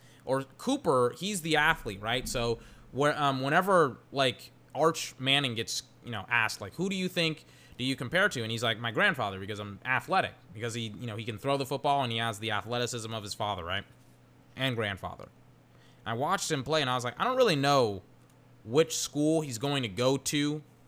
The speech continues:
where and when and things of that nature. I don't know." But, um, he's going to be great, man.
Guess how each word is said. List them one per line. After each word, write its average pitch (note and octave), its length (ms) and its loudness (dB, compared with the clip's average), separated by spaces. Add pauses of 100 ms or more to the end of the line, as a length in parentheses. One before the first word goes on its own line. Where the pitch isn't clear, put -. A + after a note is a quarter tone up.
(400)
where C#3 320 6
and G#2 160 0
when C3+ 240 0
and A#2 100 -4
things B2+ 200 -6
of A#2 80 -8
that C3 120 2
nature. C3 280 -4
I F#3 40 -2
don't F3 260 2
know." C#3+ 360 0 (2250)
But, C3 260 4
um, A#2+ 480 2 (400)
he's F#3+ 200 2
going A3+ 180 4
to F3+ 60 0
be F#3+ 80 -4
great, D#3+ 280 2
man. A2+ 300 -4